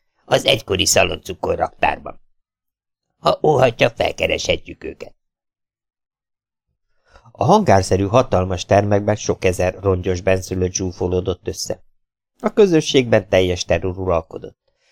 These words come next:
Az erősebb benszülöttek fehér pontokat festettek gyengébb társaikra, és dominóztak velük. Lakinger megjelenésére a játék abba maradt.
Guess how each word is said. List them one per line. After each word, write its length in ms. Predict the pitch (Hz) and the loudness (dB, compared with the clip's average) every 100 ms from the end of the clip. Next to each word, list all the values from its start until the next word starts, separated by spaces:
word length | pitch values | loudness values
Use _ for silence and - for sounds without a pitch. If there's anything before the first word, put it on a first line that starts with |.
| _ - | _ -6
Az 180 | 185 | 0
erősebb 460 | - 180 160 - 131 | 4 6 4 4 4
benszülöttek 680 | 127 113 - 107 98 - 85 | 4 4 2 0 0 -2 -2
fehér 380 | - 95 95 | 2 2 2
pontokat 560 | - 98 92 98 98 87 | 0 -2 -2 -2 -2 0
festettek 600 | 95 - - - - 85 | 0 0 -6 -4 -4 -2
gyengébb 400 | 95 92 92 87 | -2 -2 -4 0
társaikra, 640 | 98 92 - 95 95 120 - | 2 0 0 -2 0 -2 0
és 160 | 127 | -2
dominóztak 720 | 104 90 78 - - - - | 0 -6 -6 -14 -14 -12 -12
velük. 380 | - - - _ _ _ _ _ _ _ _ | -12 -14 -16 _ _ _ _ _ _ _ _
Lakinger 560 | 320 165 - 107 101 101 | 0 0 2 0 2 2
megjelenésére 880 | 107 95 95 92 90 90 - 92 87 | 2 2 2 2 0 -4 -2 -2 0
a 60 | |
játék 460 | 85 87 - 85 - | 2 0 0 -8 -6
abba 240 | 78 - | -8 -6
maradt. 360 | - - - | -10 -10 -18